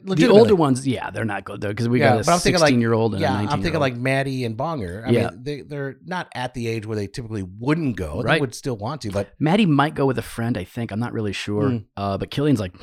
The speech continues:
Speaker 2: "Nah,
Speaker 1: Yeah.
Speaker 2: don't even wanna," which is
Speaker 1: Mm.
Speaker 2: weird. He just doesn't wanna do it. So,
Speaker 1: Ah, he's
Speaker 2: uh,
Speaker 1: got your laziness.
Speaker 2: no, I've, listen,
Speaker 1: He's
Speaker 2: I
Speaker 1: got
Speaker 2: al-,
Speaker 1: your
Speaker 2: I
Speaker 1: laziness.
Speaker 2: al-, first of all, I'm not lazy. I just don't, like, there's a
Speaker 1: Do
Speaker 2: difference.
Speaker 1: things?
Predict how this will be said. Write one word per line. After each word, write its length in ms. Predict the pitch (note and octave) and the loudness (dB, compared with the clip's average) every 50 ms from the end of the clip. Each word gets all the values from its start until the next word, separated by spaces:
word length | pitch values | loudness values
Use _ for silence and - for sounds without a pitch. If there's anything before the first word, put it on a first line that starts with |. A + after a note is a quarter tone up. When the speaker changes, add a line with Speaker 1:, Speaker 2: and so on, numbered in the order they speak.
| - - - - _ _ _ _ _ | -10 -10 -10 -12 _ _ _ _ _
Speaker 2:
"Nah, 220 | D2 D2+ D2+ D#2+ E2 - - _ _ _ _ _ _ - | -12 -12 -10 -10 -12 -14 -18 _ _ _ _ _ _ -10
Speaker 1:
Yeah. 160 | G2 G2+ G2 | -8 -4 -2
Speaker 2:
don't 120 | G2+ G#2 | -2 0
even 120 | G2+ G2+ F#2+ | 0 -2 -2
wanna," 260 | F#2+ F#2+ F#2 F#2 F2+ - _ _ _ _ - | -2 -2 -2 -4 -6 -8 _ _ _ _ -8
which 100 | A#2+ G#2+ | -6 -6
is 60 | A2 A#2 | -4 -4
Speaker 1:
Mm. 40 | A2+ | -4
Speaker 2:
weird. 100 | G#2 A2 | -4 -4
He 60 | G#2 | -4
just 220 | F2+ F#2 F2+ - - | -4 -6 -10 -10 -8
doesn't 280 | G#2+ G2 G#2+ G#2 G#2 | -4 -2 -2 -2 -2
wanna 200 | G#2 G#2+ G#2+ G2+ | -2 -2 -2 -4
do 240 | G2+ G2+ A2 A#2+ B2 | -4 -4 -2 -2 -2
it. 120 | G#2+ G2 - - - - - - - - - | -2 -4 -8 -14 -20 -20 -20 -18 -18 -18 -12
So, 420 | - - - C3+ C3 B2 A#2+ A#2 - | -8 -2 2 4 4 6 4 4 4
Speaker 1:
Ah, 200 | A#2 A#2+ A#2 A2 | 4 4 6 6
he's 80 | A2+ A2 | 6 6
Speaker 2:
uh, 20 | G#2+ | 4
Speaker 1:
got 140 | D#3+ D#3 | 2 2
your 120 | D#3 D3+ C#3 | 4 4 4
laziness. 520 | B2+ C3 E3+ C4+ D#3 A2 G#2 F2 E2+ - - _ - | 4 4 4 4 2 0 -2 -4 -4 -8 -12 _ 0
Speaker 2:
no, 160 | C3 C#3 C#3 - - - | 0 0 0 -2 -6 -4
I've, 200 | - F#3 F3 C#3 - _ - | -2 -2 -2 -2 -6 _ -6
listen, 260 | D3 A#2 - - - _ _ _ _ _ | -6 -6 -6 -8 -14 _ _ _ _ _
Speaker 1:
He's 180 | - - D3 C#3+ | 0 0 2 2
Speaker 2:
I 60 | D3 | 4
Speaker 1:
got 180 | D3+ B2+ C3+ E3 | 6 8 8 8
Speaker 2:
al-, 80 | F#3 | 10
Speaker 1:
your 160 | F#3 D#3+ D#3+ | 10 8 8
Speaker 2:
I 40 | - | 6
Speaker 1:
laziness. 460 | F3 E3 E3+ D4 D#4 E4+ D#4 - G3 | 6 6 6 8 8 8 6 4 4
Speaker 2:
al-, 220 | G3 F3+ F3+ F#3 - | 4 4 4 2 2
first 160 | - A#3+ G#3 | 2 0 0
of 40 | D#3 | 0
all, 40 | B2+ | 0
I'm 60 | D#3+ | 0
not 140 | F#3+ A3 - | 0 0 0
lazy. 340 | C#3+ D3+ D3+ B2 F#2 - - _ _ _ _ | 2 0 0 0 -2 -6 -14 _ _ _ _
I 80 | - F3 | 0 0
just 160 | F3+ D#3+ - | 2 2 2
don't, 260 | - E3+ D3+ C3+ - | 4 4 4 2 0
like, 320 | - E3 F3+ F#3 - - _ - - | -2 -4 -4 -4 -6 -10 _ -8 -2
there's 200 | C3 E3+ E3+ D#3+ | 0 2 4 6
a 60 | E3 | 6
Speaker 1:
Do 40 | D#3 | 6
Speaker 2:
difference. 380 | - F3 F3 F3+ G3 G3 - | 8 6 6 4 4 2 -2
Speaker 1:
things? 100 | - - | -10 -8